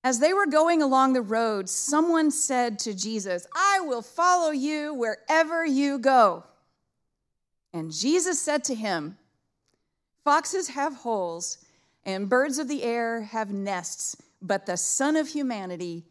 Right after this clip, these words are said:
has nowhere to lay his head." To another, Jesus said, "Follow me." But that one said, "Lord, first let me go and bury my father." And Jesus said to him,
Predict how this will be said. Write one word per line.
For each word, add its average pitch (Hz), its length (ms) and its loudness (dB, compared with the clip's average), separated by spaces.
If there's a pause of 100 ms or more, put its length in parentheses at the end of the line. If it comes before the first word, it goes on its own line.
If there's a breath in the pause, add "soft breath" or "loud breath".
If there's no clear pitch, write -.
(160)
has 170 280 -6
nowhere 175 960 -2 (120)
to - 100 -14
lay 165 240 -4
his 165 220 -10
head." 147 280 -10 (1900)
To 285 140 2
another, 285 580 4
Jesus 285 440 0
said, 190 440 -2 (160)
"Follow 427 480 2
me." 381 500 -6 (1300)
But 202 120 -10
that 311 200 2
one 277 120 4
said, 202 380 0 (180 soft breath)
"Lord, 330 320 0 (140)
first 370 340 0
let 320 180 0
me 294 120 2
go 277 480 0 (340)
and 202 180 -8
bury 277 320 0
my 262 160 -2
father." 277 520 -8 (1600)
And 185 100 -10
Jesus 277 340 -4
said 233 420 -2
to 190 100 -10
him, 233 480 -4